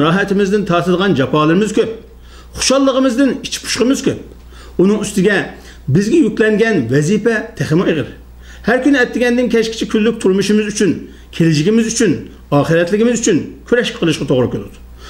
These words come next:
Bularni o'ylaydigan bo'lsak, Hayat köp japalık.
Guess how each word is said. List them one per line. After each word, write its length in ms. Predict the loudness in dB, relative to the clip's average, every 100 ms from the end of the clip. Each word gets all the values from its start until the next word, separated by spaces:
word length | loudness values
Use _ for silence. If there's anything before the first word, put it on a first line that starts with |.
| -20 -4
Bularni 320 | 2 2 2 2
o'ylaydigan 500 | 4 4 2 2 2
bo'lsak, 300 | 2 0 -2 -6 -18 -12
Hayat 380 | -2 0 0 -2
köp 200 | -4 -4
japalık. 400 | -6 -4 -4 -4